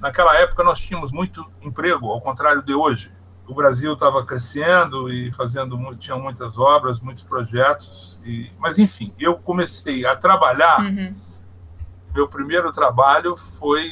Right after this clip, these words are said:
Speaker 1: muito rapidamente de um mês na Tecnosolo Engenharia. Mas com, com drenagem, com, enfim, eu não, não, não tava bem. Aí eu saí e fui pra ferrovia.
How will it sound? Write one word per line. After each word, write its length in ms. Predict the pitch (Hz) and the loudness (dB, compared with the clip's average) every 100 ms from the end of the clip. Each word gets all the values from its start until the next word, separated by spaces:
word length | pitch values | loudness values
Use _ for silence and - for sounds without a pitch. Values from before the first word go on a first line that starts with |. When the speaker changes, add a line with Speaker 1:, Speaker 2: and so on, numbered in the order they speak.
| - 127 | -12 -6
Speaker 1:
muito 260 | 165 185 | -6 -4
rapidamente 1080 | 143 151 156 139 123 135 147 - - 165 147 | 2 2 4 0 0 -2 -6 -8 -14 -12 -12
de 180 | 123 143 | -10 -8
um 100 | 147 | -2
mês 300 | 135 147 135 | 2 2 4
na 120 | 143 | 0
Tecnosolo 1000 | - 180 180 170 127 - 117 104 104 107 | 4 2 4 2 2 2 0 0 -2 -8
Engenharia. 640 | 107 104 113 98 95 - - - - - - | -14 -12 -10 -10 -12 -18 -18 -18 -20 -16 -8
Mas 160 | - | -6
com, 800 | - 180 175 185 185 180 170 147 | -4 2 2 4 2 2 0 -4
com 580 | - 151 151 139 135 127 | -8 -6 -6 -10 -12 -10
drenagem, 1120 | 117 127 117 156 175 170 147 117 123 117 120 - | -2 0 4 6 8 6 4 0 -10 -12 -16 -18
com, 240 | - 131 123 - - - | -20 -20 -20 -20 -20 -20
enfim, 260 | - - - - - - - - - - | -20 -20 -20 -20 -20 -20 -20 -20 -20 -12
eu 200 | 151 156 | -8 -6
não, 160 | 156 | -6
não, 540 | 147 143 139 - 127 131 | -8 -12 -14 -14 -16 -14
não 120 | 139 | -2
tava 260 | 143 139 131 | 0 2 2
bem. 480 | 143 185 185 185 - | 4 6 6 2 2
Aí 240 | 143 147 | 2 4
eu 100 | 165 | 4
saí 400 | 170 - 170 160 | 2 4 4 4
e 40 | 185 | 0
fui 220 | - 185 | -2 -4
pra 200 | - 165 | 0 0
ferrovia. 920 | - 196 202 202 127 190 131 104 95 | 2 6 6 6 2 0 0 -2 -4